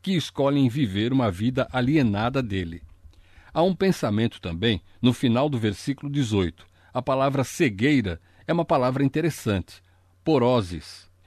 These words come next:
e foi usada em termos médicos para o tipo de calo que se forma ao redor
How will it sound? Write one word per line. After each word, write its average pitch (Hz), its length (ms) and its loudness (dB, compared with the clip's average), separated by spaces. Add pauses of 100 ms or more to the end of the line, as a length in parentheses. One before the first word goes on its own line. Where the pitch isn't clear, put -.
(120)
e 165 100 6
foi 185 280 2
usada 131 560 2
em 139 120 4
termos 123 460 0
médicos 113 760 -2 (260)
para 156 200 0
o 135 60 0
tipo - 380 -2
de 131 160 -2
calo 143 560 0
que - 140 -10
se 143 200 -4
forma 120 600 0
ao 131 160 2
redor 107 560 0